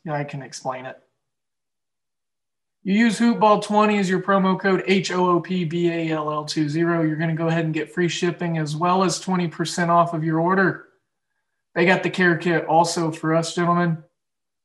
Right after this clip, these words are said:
Shampoos, beard scrubs, beard oils, underwear, carrying case, leather pouch for all your toiletries. Go over to manscaped dot com. Let 'em know that we sent you, Devin specifically sent you,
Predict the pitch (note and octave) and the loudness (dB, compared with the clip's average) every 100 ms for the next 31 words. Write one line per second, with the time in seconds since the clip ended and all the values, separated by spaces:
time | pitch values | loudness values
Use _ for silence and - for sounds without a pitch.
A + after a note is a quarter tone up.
0 | _ _ _ _ - F3 D#3+ E3+ E3+ D#3+ | _ _ _ _ -6 -4 -2 2 4 2
1 | D3 D#3+ D#3 - E3 D#3 D3 D3+ C#3+ D3+ | 2 2 2 0 -2 -2 -2 -6 -4 -2
2 | E3 D#3+ D#3 D3 D#3 D#3 D#3+ D#3 D3+ - | 0 2 0 -2 -4 -2 -2 -2 -2 -4
3 | E3 D#3+ D#3 D3+ E3 D#3+ D3 - E3 D#3 | -2 -2 -2 -4 -2 -2 -2 -6 -2 0
4 | D#3 D#3 D3+ D3+ - - D3+ D3+ D3 E3 | -2 0 2 2 -2 0 0 2 -2 -2
5 | D#3 D#3 D3+ D#3 D3+ D3+ - _ _ _ | -2 -2 -4 -2 -2 -6 -14 _ _ _
6 | _ _ _ _ _ _ _ _ _ _ | _ _ _ _ _ _ _ _ _ _
7 | _ _ _ _ _ _ _ _ _ _ | _ _ _ _ _ _ _ _ _ _
8 | _ _ _ _ G#3 G#3+ G#3+ G#3 G3 G#3 | _ _ _ _ 2 4 4 2 2 0
9 | F3+ F#3 F3+ F#3+ F#3 F3+ F3 F3 F3 E3+ | 2 -2 2 4 4 2 0 0 0 -2
10 | D#3+ F3+ E3 F#3+ F3+ F3+ F3 E3 E3+ E3+ | -2 -2 -2 -2 -2 0 0 0 0 -2
11 | E3 D#3 - _ _ _ - - E3 F3+ | -2 -4 -8 _ _ _ -18 -6 -2 -2
12 | D#3+ D3+ D#3 D3+ D3 D#3 | -2 -4 -6 -4 -6 -8